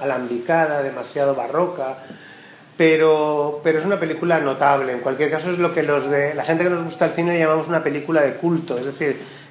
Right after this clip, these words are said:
que a la gente que le gusta le ha marcado mucho y ha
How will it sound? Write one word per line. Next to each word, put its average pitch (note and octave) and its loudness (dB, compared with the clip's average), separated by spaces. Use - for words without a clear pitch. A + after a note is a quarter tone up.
que C3 -4
a - -2
la B2+ -4
gente E3+ -2
que F3 -2
le D#3+ 2
gusta E3 -4
le C#3+ -4
ha C#3 0
marcado C#3+ -2
mucho D#3+ -2
y D#3+ -4
ha D3 0